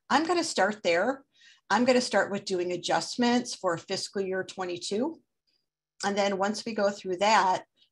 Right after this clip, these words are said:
then I'll go in and explain how to do next year proposed amounts for fiscal year twenty-three.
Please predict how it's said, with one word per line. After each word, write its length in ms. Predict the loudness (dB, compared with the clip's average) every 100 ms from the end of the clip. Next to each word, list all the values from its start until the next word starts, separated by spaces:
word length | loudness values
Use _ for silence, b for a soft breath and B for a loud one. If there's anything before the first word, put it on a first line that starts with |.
| -6
then 220 | 0 4
I'll 140 | 4 4
go 240 | 0 0
in 160 | -2 -2
and 180 | -6
explain 600 | -8 -8 -10 -6 -6 -4
how 200 | -4 -4
to 100 | -4
do 200 | -4 -6
next 340 | -4 -6 -6 -10
year 80 | -12
proposed 480 | -10 -4 -4 -2
amounts 400 | -4 -4 -4 -8 -8
for 140 | -10
fiscal 380 | -6 -8 -8 -10
year 160 | -10
twenty-three. 680 | -12 -14 -16 -16 -16 -18 -20